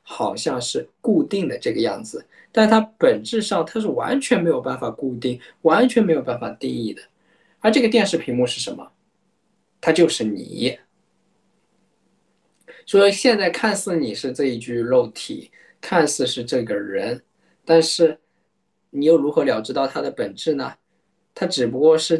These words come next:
暂时性，暂时在这个时间，在这个空间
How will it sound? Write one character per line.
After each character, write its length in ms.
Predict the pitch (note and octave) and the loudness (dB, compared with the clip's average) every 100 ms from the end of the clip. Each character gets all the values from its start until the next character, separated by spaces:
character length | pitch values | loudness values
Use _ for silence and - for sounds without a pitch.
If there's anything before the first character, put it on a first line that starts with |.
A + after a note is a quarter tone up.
| - | 0
暂 320 | A3 G3 B2+ | 0 2 0
时 360 | A#2+ - A2+ B2+ | -2 -6 -6 -6
性， 460 | - F#3+ C3+ A2 _ | -6 -6 -6 -8 _
暂 220 | - G#3 D3+ | 0 2 2
时 440 | - A2+ A2 - _ _ _ _ _ _ _ | -2 -6 -8 -8 _ _ _ _ _ _ _
在 200 | G3 E3 | 2 2
这 140 | D#3+ | 2
个 140 | G#3+ D3 | -2 -2
时 280 | - A2+ A2 | -4 -8 -8
间， 260 | B2+ A#2+ | -4 -6
在 160 | C3 E3+ | -4 -4
这 140 | F#3 | -4
个 80 | B2+ | -6
空 320 | A#2+ B2 A#2+ | -8 -10 -6
间 320 | B2 A2+ A#2+ | -4 -4 -6